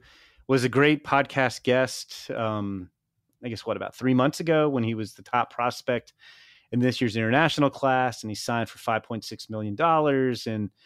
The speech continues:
we knew he was a tremendous player. We were all, like, blown away by how comfortable he was as a sixteen-year-old doing an interview with such luminaries as ourselves.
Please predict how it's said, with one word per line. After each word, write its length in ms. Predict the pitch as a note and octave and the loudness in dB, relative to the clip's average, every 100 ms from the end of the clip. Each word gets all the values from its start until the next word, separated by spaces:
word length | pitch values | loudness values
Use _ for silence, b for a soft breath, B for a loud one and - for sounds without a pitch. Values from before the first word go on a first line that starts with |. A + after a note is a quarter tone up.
| b b b b b _ | b b b b b _
we 500 | C#3+ C#3+ C3 B2 A2 _ _ | 4 6 4 2 -4 _ _
knew 400 | F3+ D#3 D#3 D#3 | 2 6 6 6
he 180 | C#3 C3+ | 4 4
was 240 | B2+ B2+ A2+ | 4 2 0
a 40 | |
tremendous 400 | - C3+ B2+ A2 | 0 2 2 0
player. 480 | - D3+ D3 C#3+ C3 | -2 4 6 6 4
We 160 | B2 C3+ | 4 4
were 100 | A#2+ | 4
all, 220 | B2 A#2+ | 4 4
like, 180 | A2+ - | 0 0
blown 220 | B2+ B2 | 0 0
away 340 | A2 B2+ C3 | 4 4 6
by 160 | A2+ A2 | 4 0
how 160 | A#2 | 0
comfortable 460 | A2+ C#3 C3 - A#2 | 0 0 -2 -4 -4
he 100 | A#2 | -2
was 380 | A2+ A#2+ A2+ G#2+ | 2 4 4 0
as 120 | G2 | -4
a 60 | G2 | -6
sixteen-year-old 1040 | - C3+ - C3 B2+ A#2 A2+ A2+ A2 G2+ - _ C3+ A2+ | -6 -8 -6 -4 -2 -2 -2 -2 -2 -6 -12 _ -18 -6
doing 180 | C3 B2 | 0 4
an 40 | |
interview 440 | A#2+ A#2+ G#2 A2+ G#2 | 4 2 2 0 2
with 160 | G#2+ | 0
such 280 | - G#2+ - | 0 -2 2
luminaries 540 | A#2+ A2+ A2 A2 G#2 | 4 6 6 6 4
as 140 | G#2 G#2 | 4 2
ourselves. 640 | G2 - C#3 C#3 A2 - | 2 2 4 4 2 -4